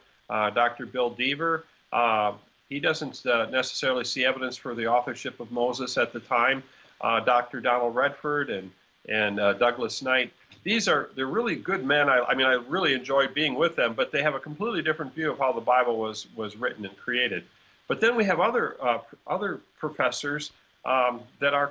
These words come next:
conservative and more Bible believing. Uh, Randall Price, uh, who is, uh, at Liberty. We have,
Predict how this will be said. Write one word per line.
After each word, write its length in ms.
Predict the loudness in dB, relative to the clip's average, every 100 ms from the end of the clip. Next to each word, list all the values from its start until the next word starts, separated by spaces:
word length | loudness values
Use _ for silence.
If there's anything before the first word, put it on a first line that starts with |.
| -6
conservative 500 | -10 -4 -4 -4 -4
and 80 | -2
more 160 | -2
Bible 340 | 2 2 4 0
believing. 380 | -2 -4 -4 -6 -10 _ _ -2
Uh, 160 | 0 2
Randall 460 | 4 2 2 -2 -4 _
Price, 440 | -2 0 0 -4 -12 _ _ -2
uh, 420 | 2 4 2 0 -6 -16
who 180 | -10 -6
is, 240 | -6 -4 -2
uh, 160 | 0 0
at 60 | 0 0
Liberty. 280 | 0 -2 -2
We 160 | -4 0 2
have, 160 | 2